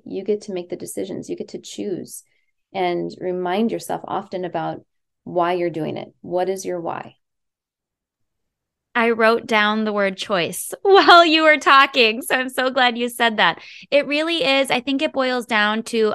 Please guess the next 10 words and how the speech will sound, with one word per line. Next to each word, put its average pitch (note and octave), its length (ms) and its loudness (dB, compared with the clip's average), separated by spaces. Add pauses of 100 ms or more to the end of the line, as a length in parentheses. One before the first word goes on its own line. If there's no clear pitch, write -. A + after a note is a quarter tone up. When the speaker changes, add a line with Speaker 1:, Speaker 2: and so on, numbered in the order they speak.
Speaker 2:
us G3+ 200 -2
simply G3+ 320 -4
making F#3+ 300 -4
a E3+ 40 -4
choice, - 640 -6 (680)
us A#3 420 2
making A#3+ 340 0
a A3 80 0
choice A3 800 0
that G3+ 580 2